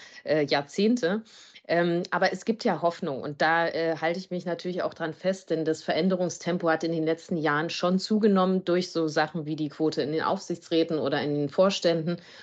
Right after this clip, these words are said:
Und, ähm, die Prognose sieht jetzt nicht mehr ganz so schlecht aus, aber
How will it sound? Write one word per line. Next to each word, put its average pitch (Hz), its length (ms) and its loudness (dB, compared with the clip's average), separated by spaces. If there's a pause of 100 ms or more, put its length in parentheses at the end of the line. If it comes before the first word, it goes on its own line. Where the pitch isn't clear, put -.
(160)
Und, 160 420 4
ähm, 160 340 2
die 170 140 -4
Prognose 170 480 -2
sieht 165 220 -2
jetzt 175 180 2
nicht 165 120 -2
mehr 156 120 0
ganz 143 220 -2
so - 80 -2
schlecht - 420 -4
aus, 160 260 0
aber 156 280 0